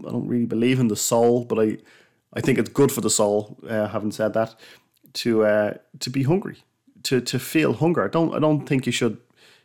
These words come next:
you know, get to a danger state where you're not eating enough calories to, to function. But intermittent fasting, I think, is, um, I, I think it definitely works. I don't, I don't eat till two o'clock,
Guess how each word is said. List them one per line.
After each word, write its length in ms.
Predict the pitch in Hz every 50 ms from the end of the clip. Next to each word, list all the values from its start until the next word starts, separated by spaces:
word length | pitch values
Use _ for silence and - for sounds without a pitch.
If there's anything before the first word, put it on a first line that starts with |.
| _ _
you 100 | - -
know, 340 | 113 107 104 101 98 - - - - - 71
get 220 | - - 123 120 -
to 100 | - -
a 40 |
danger 360 | 95 - 117 120 127 135 120 120
state 280 | - - 110 107 -
where 100 | - 101
you're 60 | 104
not 180 | 107 110 107 104
eating 220 | 110 117 113 110
enough 200 | 98 101 104 104
calories 440 | - - - 110 110 110 104 101 101 -
to, 340 | - 101 98 98 - - - -
to 120 | - - -
function. 520 | - - 135 143 151 - - 98 - 123 _ _ - - - _ _ _ _ _ _ _ _ 403 370 349 339 339 - 175 165 - _ _ _ _ _ -
But 200 | - 139 139 -
intermittent 520 | 143 156 160 - 151 131 135 135 - 117 -
fasting, 400 | - 120 120 127 - - 117 104
I 60 | 101
think, 260 | - - 104 104 -
is, 240 | 98 95 92 - -
um, 340 | 98 95 95 95 95 92 _ _ _ _ _ _ _ _ _
I, 140 | - - -
I 40 | 120
think 200 | - 139 - -
it 180 | - 110 -
definitely 380 | - 123 135 131 127 120 110 104
works. 220 | 104 104 - -
I 100 | - -
don't, 320 | - 165 135 120 113 - -
I 60 | 127
don't 140 | 127 131 127
eat 120 | 139 135
till 140 | - - 98
two 240 | - - - 117 107
o'clock, 380 | - - 120 120 110 - -